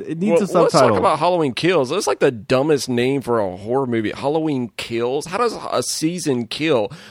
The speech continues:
Speaker 2: There, the season's not the one doing the killing. It's Michael Myers.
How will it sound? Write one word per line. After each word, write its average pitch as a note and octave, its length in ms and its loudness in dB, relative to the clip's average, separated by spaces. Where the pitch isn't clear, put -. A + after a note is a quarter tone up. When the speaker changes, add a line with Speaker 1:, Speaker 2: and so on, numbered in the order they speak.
Speaker 2:
There, A3 160 -2
the - 220 -4
season's B3+ 500 -4
not F3+ 160 0
the D3+ 120 -4
one C3+ 260 0
doing A#2 240 0
the G2+ 60 -6
killing. B2 380 -4
It's F#3 140 -6
Michael G3 300 -2
Myers. G#2+ 380 -2